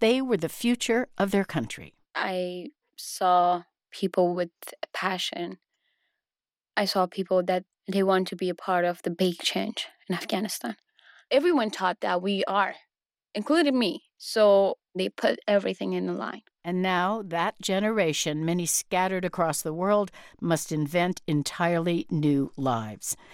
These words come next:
Speaker 1: In the movie Fremont, Donya sets in motion a new life when she dares to slip a personal message into a fortune cookie. In real life, Taban Ibraz is studying filmmaking in New York, hoping to shine a light on her country.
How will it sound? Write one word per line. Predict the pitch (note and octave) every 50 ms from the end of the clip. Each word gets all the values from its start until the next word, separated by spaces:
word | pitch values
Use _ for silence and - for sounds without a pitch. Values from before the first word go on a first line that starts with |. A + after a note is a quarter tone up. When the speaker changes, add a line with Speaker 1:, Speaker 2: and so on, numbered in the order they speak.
| - - - - - - - -
Speaker 1:
In | - A3 G#3+ G#3+ G#3+
the | A3+
movie | A3 A3 A#3 C#4 C#4+ C#4+ C#4 G#3 C#3+ C#3+ C#3+ -
Fremont, | - - - F#3+ F#3 F#3+ F#3 D3+ A2+ G2+ - - _ _ -
Donya | F3+ G3 A3+ A3 G#3 F3 - - -
sets | - - D#3+ D3 - -
in | D#3 C#3
motion | C3 C3 C3 B2+ - D#3+ D#3
a | C#3
new | D3 C#3+ C#3 C#3+ C#3+
life | C#3 C3 B2+ A2+ B2 C3 D3+ - - -
when | E3+ D#3 C#3+
she | - - G3
dares | D#3+ D3 F3 F3+ F3+ G3+ A3 -
to | - F#3 D3+
slip | - - F3+ E3 -
a | B2
personal | - - - - C4 - - G#3 F3+ E3
message | E3 F#3 G#3 - - G#3 - - E3 - - - - -
into | - D#3 D#3 - E3+ E3+
a | F3+
fortune | - - - C#4+ C4+ A#3+ - - F3 D3+ -
cookie. | - D3 B2+ - - G#2+ - - _ _ _ - - _ - - - - -
In | G3 G3+ G3+ G3 F#3+
real | G3+ C4 D4 E4 D#4+ B3
life, | D#3+ C#3 A#2+ A2 - - -
Taban | - E3+ E3 D#3+ F3 F3+ G3 G#3+ B3+
Ibraz | C4+ - C4 G#3+ A3+ F#3 D3 C3 B2+ B2+ - D#3
is | D3+ -
studying | - - - D3+ D#3 E3 F3+ G3+ F#3+
filmmaking | - - D#4 D#4 D4 C4+ A3+ E3 C#3+ - - C3+ C3 B2+
in | A#2+ A#2+
New | A#2 A#2+ A#2 A2+ A2 G#2+
York, | G2 G#2 - - - - -
hoping | D#3 D#3 - E3 D3+
to | C#3+
shine | C#3 - - F#3+ F#3 F#3
a | F#3 F3+
light | F3 G3+ B3 B3+ G#3 C#3+ - -
on | - C3+ B2+ B2
her | A#2+ B2+
country. | A#2 - - B2 A#2+ - - - C#3+ F3+ G3+